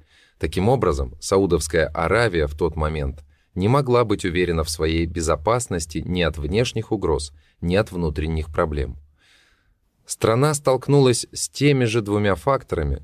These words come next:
которые в соседнем Иране привели к исламской революции и свержению династии Пехлеви.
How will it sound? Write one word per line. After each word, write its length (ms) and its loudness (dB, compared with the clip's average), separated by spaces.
которые 380 4
в 40 -4
соседнем 640 0
Иране 480 2
привели 500 -2
к 120 -8
исламской 500 0
революции 680 -2
и 140 -2
свержению 720 0
династии 560 -2
Пехлеви. 580 -8